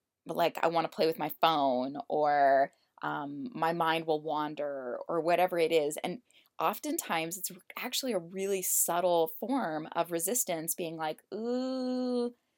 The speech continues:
whatever we're talking about right now sounds like it might push us past our comfort zone, or it sounds like it might trigger some limiting belief that we have or whatever. So quick, like, d-, distract, distract, distract."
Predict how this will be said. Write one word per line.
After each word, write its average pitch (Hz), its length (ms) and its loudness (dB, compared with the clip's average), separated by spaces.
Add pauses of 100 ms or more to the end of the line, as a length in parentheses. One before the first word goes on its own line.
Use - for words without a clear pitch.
(380)
whatever 220 680 4
we're 185 320 0
talking 190 480 -4
about 170 240 0
right 165 220 2
now 160 460 0
sounds 190 560 0
like 175 160 -2
it 160 100 -4
might 160 240 -4
push - 220 -8
us 160 100 -6
past 151 260 -10
our 156 80 -8
comfort 160 360 -6
zone, 156 180 -6
or 147 60 -4
it - 140 -4
sounds 190 320 0
like 196 120 -4
it 165 100 -6
might 151 360 -4 (720)
trigger 208 320 0
some 196 240 0
limiting 180 320 -2
belief 165 220 -2
that 147 100 0
we 160 80 -6
have 151 280 -6
or 151 80 0
whatever. 160 360 0
So 160 340 0 (300)
quick, - 560 4 (440)
like, 151 300 -2 (300)
d-, - 180 -8
distract, - 600 0 (100)
distract, 180 380 0
distract." - 420 -6